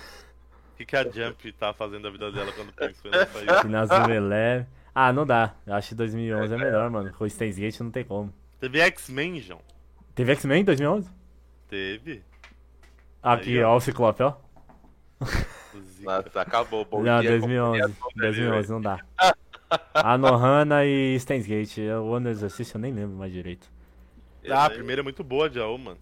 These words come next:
Speaker 3: Vamos ver, verão, vamos ver, verão. Tem
Speaker 2: Verão,
Speaker 3: mais
Speaker 2: mas o final, Léo, ele e o irmão dele viram uma Fênix azul, mano. E sai voando.
Speaker 1: Importância. Eu gosto
Speaker 3: Cadê?
Speaker 1: de Jaú. Foda-se
Speaker 2: Na
Speaker 1: os haters.
Speaker 2: dois mil e onze, verão.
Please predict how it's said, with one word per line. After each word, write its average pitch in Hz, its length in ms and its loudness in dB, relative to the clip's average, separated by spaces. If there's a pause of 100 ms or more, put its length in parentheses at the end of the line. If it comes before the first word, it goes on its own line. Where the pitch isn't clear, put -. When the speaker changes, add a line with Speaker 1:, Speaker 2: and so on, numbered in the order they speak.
(180)
Speaker 3:
Vamos 110 220 -6
ver, 101 220 0
verão, 117 420 2
vamos 117 220 0
ver, 107 100 2
verão. 107 320 0
Tem 120 120 -10
Speaker 2:
Verão, 123 320 2
Speaker 3:
mais 120 100 2
Speaker 2:
mas 139 200 6
o 170 60 6
final, 156 380 6
Léo, 127 220 6
ele 139 140 2
e 143 40 2
o - 20 2
irmão 143 180 0
dele 139 160 2
viram 151 180 -4
uma 151 120 2
Fênix 139 340 -4
azul, 131 360 0
mano. 104 200 -8 (440)
E 107 60 -12
sai 131 180 0
voando. 123 320 -2
Speaker 1:
Importância. 123 680 -4 (180)
Eu 165 140 -4
gosto 131 200 0
Speaker 3:
Cadê? 117 180 0
Speaker 1:
de 113 60 2
Jaú. 113 140 -6 (460)
Foda-se 110 280 -2
Speaker 2:
Na 110 40 -14
Speaker 1:
os 101 60 -16
haters. - 520 -16
Speaker 2:
dois 117 240 0
mil 139 100 4
e - 20 6
onze, 127 200 6
verão. 127 340 4